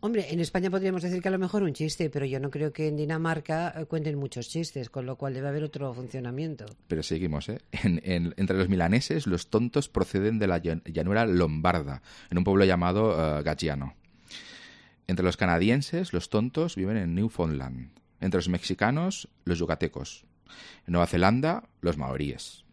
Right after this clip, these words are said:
Speaker 2: Y todos los habitantes del, del West Coast. Entre los franceses, los tontos viven en Bélgica. Entre los estadounidenses, los tontos viven en Polonia.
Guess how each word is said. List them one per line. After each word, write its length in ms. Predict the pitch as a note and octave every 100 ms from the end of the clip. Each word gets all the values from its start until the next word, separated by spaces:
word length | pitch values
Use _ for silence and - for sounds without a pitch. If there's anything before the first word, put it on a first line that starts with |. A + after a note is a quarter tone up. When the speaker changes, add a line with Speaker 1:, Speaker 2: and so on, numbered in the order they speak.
| _ -
Speaker 2:
Y 80 |
todos 140 | F2 E2+
los 80 | F#2
habitantes 340 | F2 E2+ F#2+
del, 240 | F2 D2 -
del 160 | C#2+
West 220 | D2 -
Coast. 380 | C#2 C2 C2 - - - - - -
Entre 160 | F#2+
los 100 | F#2+
franceses, 680 | - F#2 F2 B2 - E3 F#3+
los 160 | E2+ -
tontos 280 | G2+ G#2+ G2+
viven 200 | G#2 F#2+
en 140 | D2
Bélgica. 480 | D#2+ - C#2+ B1 - _ _ _ _ _ _ _ - - - - - - _
Entre 240 | - F2+ F2
los 220 | E2+ -
estadounidenses, 1040 | G2+ - F2+ E2+ E2 D#2+ F2 A#2 C3+ D#3+ F3
los 180 | F2+ -
tontos 240 | G2 A2
viven 180 | F#2+ G2+
en 100 | F#2+
Polonia. 460 | - D2+ D2 C2